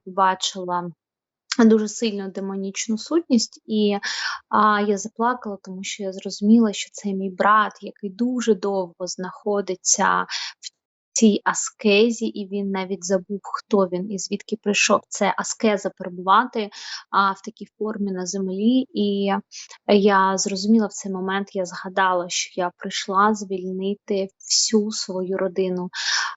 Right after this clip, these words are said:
а, і повністю допомогти їм в вознесінні. І тоді я сказала йому, що,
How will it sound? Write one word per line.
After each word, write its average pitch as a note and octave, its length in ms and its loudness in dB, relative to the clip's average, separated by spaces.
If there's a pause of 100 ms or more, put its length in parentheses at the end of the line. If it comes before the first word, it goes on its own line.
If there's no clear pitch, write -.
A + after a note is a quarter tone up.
а, F#3+ 480 0
і - 120 -12 (160)
повністю G#3+ 1000 2 (260)
допомогти G3+ 560 -2
їм F#3+ 220 0
в F3+ 40 -10
вознесінні. G#3 920 4
І - 20 -2
тоді G3 240 -8
я F#3+ 120 -4
сказала G3+ 580 2
йому, G3 400 -10
що, G3 640 -10